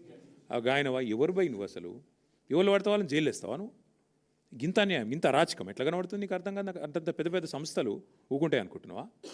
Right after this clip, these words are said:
వాళ్ళకేం వేరే మార్గాలు లేవా? అంటే నీ ఇష్టం ఉన్నట్టు మాట్లాడతా,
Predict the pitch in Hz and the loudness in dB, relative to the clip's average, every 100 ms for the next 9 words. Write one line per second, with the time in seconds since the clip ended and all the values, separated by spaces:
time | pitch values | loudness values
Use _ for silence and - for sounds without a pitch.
0 | 339 - - - 143 151 156 131 147 123 | -8 -8 -16 -4 0 2 4 2 2 0
1 | 139 139 107 101 92 - _ _ _ _ | 0 0 0 -4 -8 -14 _ _ _ _
2 | 240 190 147 - 220 226 233 233 208 202 | -4 -4 -4 2 2 4 0 0 -2 2
3 | 202 196 196 180 | 2 2 0 -2